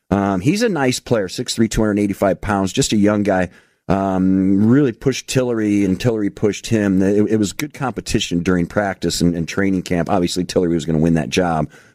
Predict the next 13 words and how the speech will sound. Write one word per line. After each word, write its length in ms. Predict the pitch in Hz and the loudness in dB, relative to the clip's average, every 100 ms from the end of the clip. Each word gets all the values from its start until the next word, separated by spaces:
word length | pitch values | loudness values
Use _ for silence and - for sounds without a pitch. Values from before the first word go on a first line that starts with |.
| - | -2
uh, 220 | 82 80 | -2 -2
but 120 | 80 | -4
certainly, 520 | - 92 90 87 82 - _ - - | -2 -2 0 -2 -2 -6 _ -20 -2
uh, 280 | 87 82 78 | -2 0 0
Amosa 420 | 90 92 90 98 | 2 2 0 0
was 140 | 87 | 2
able 200 | 92 82 | 0 0
to 60 | 80 | 0
learn 240 | 82 98 | 2 2
a 80 | 90 | 0
lot 260 | 85 80 - | -2 -4 -6
from 420 | - - 101 98 | -6 -2 0 0
him. 360 | 87 82 80 | -2 0 0